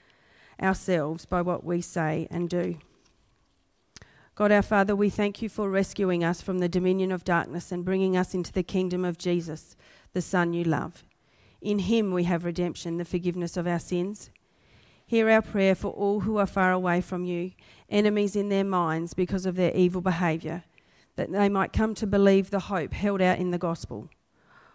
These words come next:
Open doors for the gospel in every land and enable the messengers of your truth to proclaim it clearly as they should.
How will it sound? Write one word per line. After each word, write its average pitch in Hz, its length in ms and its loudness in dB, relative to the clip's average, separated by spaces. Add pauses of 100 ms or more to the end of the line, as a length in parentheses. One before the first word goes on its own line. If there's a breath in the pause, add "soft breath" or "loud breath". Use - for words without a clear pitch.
Open 208 320 0
doors 208 340 0
for 196 120 -8
the 190 100 0
gospel 180 400 -2
in 180 180 2
every 196 320 2
land 170 600 2
and 190 160 2
enable 190 400 2
the 185 100 -4
messengers 190 500 -4
of 185 140 -6
your 202 160 -6
truth 175 380 -6
to 185 160 -6
proclaim 180 440 2
it - 140 -4
clearly 190 540 4 (240 soft breath)
as 185 160 -2
they 170 160 2
should. 160 340 -10